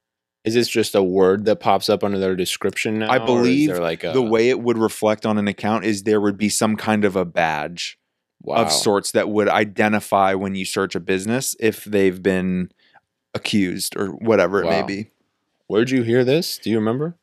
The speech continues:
Speaker 2: Yeah, there's a podcast, uh, by Rob Wolf, who originally had a, a podcast called the Paleo Solution Podcast.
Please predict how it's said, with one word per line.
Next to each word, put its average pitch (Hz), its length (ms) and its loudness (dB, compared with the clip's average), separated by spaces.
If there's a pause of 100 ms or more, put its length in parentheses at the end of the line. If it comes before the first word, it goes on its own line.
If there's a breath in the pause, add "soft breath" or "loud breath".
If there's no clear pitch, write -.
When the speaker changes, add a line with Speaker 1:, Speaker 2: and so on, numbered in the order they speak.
(140)
Speaker 2:
Yeah, 123 260 2
there's 117 300 2
a 117 60 4
podcast, 135 840 2 (300)
uh, 110 180 2
by 104 400 2
Rob 101 400 2
Wolf, 98 440 0 (580)
who 117 260 0
originally 120 680 0
had 110 280 2
a, 92 120 -2 (140)
a 107 60 -2
podcast 104 480 0
called 104 240 0
the 95 80 -8
Paleo 101 800 0 (420)
Solution 107 520 -2
Podcast. 127 640 -2